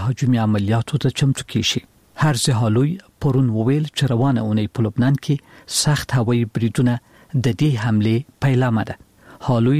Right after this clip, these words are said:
د اسرائیل په شمالي سرحد کې د پوځي تمریناتو د لیدنې پر مهال وویل چې د دوی ځواکونه د لبنان خاورې ته د احتمالي برید لپاره تیار سوي دي. څو ساعته مخکې تر دې څرګندونو حزب الله ډلې ویلي وو چې یو بالستیک توغندی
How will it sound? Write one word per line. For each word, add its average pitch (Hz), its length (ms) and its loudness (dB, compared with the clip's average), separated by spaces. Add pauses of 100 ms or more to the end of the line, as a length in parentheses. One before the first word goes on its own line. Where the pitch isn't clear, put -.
د 135 140 0
اسرائیل 131 400 0
په 127 100 0
شمالي 127 380 2
سرحد 113 400 -4
کې 120 100 -4 (460)
د 117 100 0
پوځي 127 320 -2
تمریناتو 120 640 0
د 110 100 0
لیدنې 117 280 0 (100)
پر 117 160 -4
مهال 113 260 2
وویل 120 320 0
چې - 500 -6
د 120 140 0
دوی 139 160 2
ځواکونه 131 460 0
د 107 100 0
لبنان 117 340 0
خاورې 131 380 0
ته 139 140 0
د 113 100 0
احتمالي 127 480 0
برید 113 240 0
لپاره 123 400 -2
تیار 135 240 0
سوي 101 260 -2
دي. - 60 -8 (720)
څو 147 180 2
ساعته 131 320 0
مخکې 135 220 -4 (100)
تر 123 140 0
دې 135 80 2 (100)
څرګندونو 120 680 0
حزب 117 280 -4
الله 117 180 2 (100)
ډلې 131 200 2
ویلي 127 300 2
وو 120 80 0 (360)
چې - 120 -8
یو 110 80 0 (100)
بالستیک - 520 -2
توغندی 117 340 2